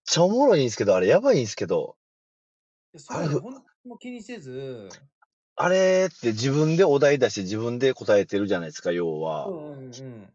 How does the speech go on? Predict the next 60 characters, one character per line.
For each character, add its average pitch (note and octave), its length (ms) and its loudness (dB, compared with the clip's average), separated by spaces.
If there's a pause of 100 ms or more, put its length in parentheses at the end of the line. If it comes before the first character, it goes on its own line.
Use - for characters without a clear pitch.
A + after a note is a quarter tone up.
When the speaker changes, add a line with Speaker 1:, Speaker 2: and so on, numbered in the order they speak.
Speaker 1:
あ D#3+ 220 -4
の G3+ 280 -2 (220)
大 E3 80 2
喜 D#3 160 0
利 D#3 220 2
め A#2 180 0
ち - 240 0
ゃ G#3 80 2
く - 160 -4
ち - 120 0
ゃ A3 40 6
お A#3 80 6
も A#3 160 2
ろ F#3+ 80 6
い C3+ 80 2
ん G#2 80 -4
で。 F#2 540 0 (1040)
Speaker 2:
あ、 C#3 140 -6
Speaker 1:
あ F3+ 40 2
れ、 G#3 560 2 (400)
Speaker 2:
そ C3+ 340 -12
う。 - 80 -20 (1160)
Speaker 1:
あ、 G2+ 120 -8 (180)
あ A2 100 -2
の A2+ 160 -6
ね、 A2 180 2
や B2 80 2
っ - 60 -8
ぱ A2+ 100 0
ね、 G#2 280 2
な A#2+ 80 0
ん - 20 -6
か A#2 80 2
八 D3+ 160 2
木 G#3+ 120 -6
さ G#3 200 -4
ん G3+ 100 -6
の G3 100 -4
ね、 F#3 220 0
こ C3 140 -2
の A#2+ 120 -2
ね、 A#2 280 0
肩 F#3+ 260 -2
の F#3+ 140 -4
力 F#3+ 280 0
入 C#3 200 -2
っ C#3 40 -6
て F#3 200 -2
へ D#3 140 -2
ん、 B2 440 -4 (240)
言 F3+ 160 2
い E3 80 -2
切 E3 140 -10
っ - 20 -14
て - 240 0
る E3+ 60 4
や E3 100 4
つ A2 100 -10
め G#2 100 -2
っ A2+ 60 -10